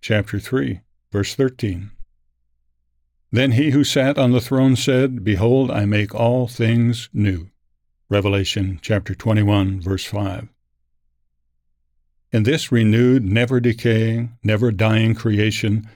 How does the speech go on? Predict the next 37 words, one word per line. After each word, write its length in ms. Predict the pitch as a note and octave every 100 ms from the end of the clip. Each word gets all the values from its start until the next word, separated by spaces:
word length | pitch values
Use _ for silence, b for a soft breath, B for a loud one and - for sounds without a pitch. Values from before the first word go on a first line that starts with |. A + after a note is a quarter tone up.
| B -
will 100 | A2
be 160 | A2
inherited 540 | G#2+ G2+ C3+ C#3+ C#3 B2
by 160 | G#2+
God's 380 | F#2+ A2 B2 A2+
Spirit-born 920 | - - C3 C#3 B2+ G#2 A#2 B2 B2 A2
family 480 | A#2 A#2 A2+ A#2
members. 580 | G#2+ G#2+ F#2 F2+ F2+ - - _ _ _ _ _ _ -
Remember 380 | A2+ D3 C#3+
what 180 | A#2 A#2
Hebrews 420 | C3+ D3 A#2 G#2
chapter 360 | - A2+ G#2+ G#2
two, 300 | - C3 A#2
verses 340 | G2+ F#2+ G2+
six 300 | - A#2 -
through 200 | - G#2+
eight 220 | A2 A2+ -
said, 400 | - F#2+ F#2 - _ _ _ -
in 100 | G#2+
explaining 540 | G#2 - A2+ A2 G#2
King 260 | - A2 G2
David's 380 | A#2 B2 F#2+
prophetic 500 | - G#2 - A2+ G#2+
words 340 | G2+ B2+ B2+ A2
about 260 | G#2 G#2+
humans 440 | - D#3 D3+ D3 A2
one 360 | A2 B2 C3+
day 400 | A#2 G#2+ G2+ G2+ - _ -
having 420 | A#2 A2 G#2+ A2
all 260 | - C#3+ C#3
God's 360 | A2+ A2+ G#2+
creation 580 | - A2 A#2 A#2 A2 G#2+
put 180 | B2 A#2
in 120 | G#2+
subjection 760 | - G2+ A#2+ B2 - B2 A#2
under 320 | A2+ B2 A2 G2+
them. 400 | A2+ A2 F2+